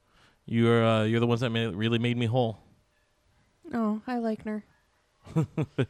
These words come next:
Speaker 1: Anyways,
Speaker 2: Hope the new
Speaker 1: um,
Speaker 2: baby's doing well.
Speaker 1: <laughs> Okay, now everybody knows that he has a baby,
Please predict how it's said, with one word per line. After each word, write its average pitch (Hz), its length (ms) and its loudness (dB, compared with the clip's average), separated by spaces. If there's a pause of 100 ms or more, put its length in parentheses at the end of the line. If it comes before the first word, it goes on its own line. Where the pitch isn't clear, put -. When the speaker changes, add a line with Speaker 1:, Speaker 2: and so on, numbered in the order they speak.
(540)
Speaker 1:
Anyways, 135 440 6
Speaker 2:
Hope - 40 0
the - 60 2
new 131 60 6 (100)
Speaker 1:
um, 120 100 6
Speaker 2:
baby's 196 160 0
doing 180 180 -4
well. 175 240 -6 (300)
Speaker 1:
<laughs> 92 100 -12 (1300)
Okay, 104 140 0
now 92 160 -4
everybody 107 300 2
knows 113 240 2
that 104 100 0
he 98 80 0
has 98 140 0
a 92 40 -8
baby, 90 440 -4